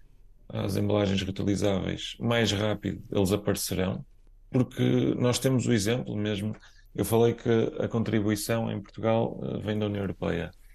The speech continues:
Em Espanha, esta contribuição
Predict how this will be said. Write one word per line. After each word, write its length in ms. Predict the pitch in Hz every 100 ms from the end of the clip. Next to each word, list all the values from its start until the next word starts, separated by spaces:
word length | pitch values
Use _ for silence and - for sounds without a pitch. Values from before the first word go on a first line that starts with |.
| - - - - - -
Em 100 | 127
Espanha, 840 | - - 113 107 113 127 143 135 - - - - - -
esta 260 | 135 -
contribuição 920 | 123 120 113 107 110 - 113 117 120